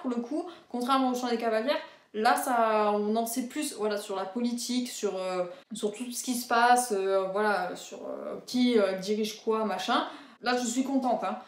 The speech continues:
mais, euh, pff, c'est lent. Euh, ouh. Alors, je pense peut-être que si on s'accroche plus, qu'on va plus loin dans les cinquante pour cent,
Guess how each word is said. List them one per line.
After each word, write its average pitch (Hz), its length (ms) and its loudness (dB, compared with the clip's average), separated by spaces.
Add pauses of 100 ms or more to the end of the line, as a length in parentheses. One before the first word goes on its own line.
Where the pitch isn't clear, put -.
(220)
mais, 220 320 6
euh, 208 300 6
pff, - 340 -6 (680)
c'est - 220 -2
lent. 262 320 2 (120)
Euh, 180 680 -4 (280)
ouh. 202 680 -6
Alors, 208 260 0
je 220 140 -2
pense 285 380 2
peut-être 254 320 0
que 226 200 -4
si - 200 -8
on 226 80 -2
s'accroche 233 420 -4
plus, 240 380 -6
qu'on 208 140 -6
va 196 140 2
plus 220 320 -6
loin 233 400 0
dans 214 140 0
les 196 80 0
cinquante 214 360 -6
pour 214 140 -10
cent, 214 400 -2